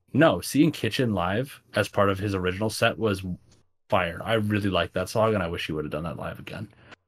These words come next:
Um, then he did Memories, David Guetta,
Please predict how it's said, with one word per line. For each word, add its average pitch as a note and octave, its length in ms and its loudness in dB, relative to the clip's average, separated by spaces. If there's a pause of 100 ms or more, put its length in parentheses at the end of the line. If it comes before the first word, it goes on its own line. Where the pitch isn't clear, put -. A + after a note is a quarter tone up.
(720)
Um, F#2 540 2 (200)
then B2 140 8
he B2 80 8
did A2+ 140 4
Memories, F#2+ 720 2 (100)
David F2 280 0
Guetta, F2 380 2